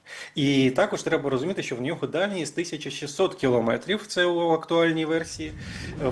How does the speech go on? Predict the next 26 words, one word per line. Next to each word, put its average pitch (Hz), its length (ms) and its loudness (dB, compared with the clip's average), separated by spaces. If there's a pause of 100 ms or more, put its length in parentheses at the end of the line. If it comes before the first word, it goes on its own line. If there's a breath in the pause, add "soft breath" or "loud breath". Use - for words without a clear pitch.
при 165 420 6
вазі 131 580 0
бойової 127 480 2
частини, 135 380 -6
ну, 147 140 -4
там, 123 220 -4
до 131 100 -2
чотирьохсот 123 500 -6
кілограмів. - 600 -8 (840 soft breath)
Тобто, 135 640 4 (260)
м, 127 560 -2
на 151 100 2
питання, 156 520 2
чи 143 220 -4 (200)
можна 147 400 2
збити 139 280 -2
томагавк, 151 680 -2
так, 190 360 -2
можна 139 380 -2
збити 117 320 -8
томагавк. 117 440 -6
Україна 180 380 4
збиває 135 360 4
крилаті 147 440 2
ракети, 226 440 2
е, - 60 -6